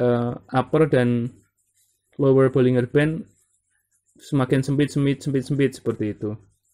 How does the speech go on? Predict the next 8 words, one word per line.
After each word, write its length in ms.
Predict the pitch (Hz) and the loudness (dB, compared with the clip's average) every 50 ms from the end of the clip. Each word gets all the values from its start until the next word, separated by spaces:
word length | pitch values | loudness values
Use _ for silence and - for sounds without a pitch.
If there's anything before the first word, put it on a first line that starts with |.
| _ _ _ _ _ _ _ _ _ | _ _ _ _ _ _ _ _ _
Nah, 240 | - 127 120 113 - - - - - _ _ | -4 -2 -2 -2 -4 -10 -20 -20 -20 _ _
pada 240 | _ 147 143 160 190 | _ 2 4 4 4
suatu 320 | 208 - 202 185 175 185 170 | 4 4 2 2 2 0 -2
ketika, 640 | 175 165 156 147 - 123 117 120 131 143 151 - _ _ _ _ _ _ _ _ | 0 0 -2 0 2 2 2 2 2 0 -4 -10 _ _ _ _ _ _ _ _
lalu 240 | - 143 143 156 165 | -4 0 0 0 2
kemudian 480 | 170 175 165 160 151 143 - 156 156 160 | 2 0 0 0 0 2 2 2 2 2
ketika 400 | 156 165 - 185 190 - 185 165 | 0 0 0 0 0 2 0 2
dia 400 | - 160 147 143 139 135 131 | 2 4 4 4 2 0 -2